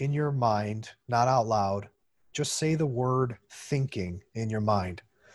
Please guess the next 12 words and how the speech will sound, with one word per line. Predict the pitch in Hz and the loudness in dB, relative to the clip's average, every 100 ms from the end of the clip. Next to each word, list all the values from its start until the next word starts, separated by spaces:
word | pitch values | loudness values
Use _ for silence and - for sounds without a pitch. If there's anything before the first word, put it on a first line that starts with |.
| - _ _ 131 | -20 _ _ -2
And | 113 110 | -2 0
when | 123 | -2
you | 123 | -2
say | - 185 | 4 4
the | 170 | 4
word | 135 135 120 - | 4 4 2 0
thinking, | 135 - 113 107 101 _ _ - - _ _ _ - | 0 0 0 -2 -6 _ _ -20 -20 _ _ _ -6
use | 127 170 156 | 2 4 4
that | 143 135 | 4 4
as | 127 120 | 4 0
a | 107 | -4
cue | - - 180 180 113 107 | -6 -4 4 4 4 0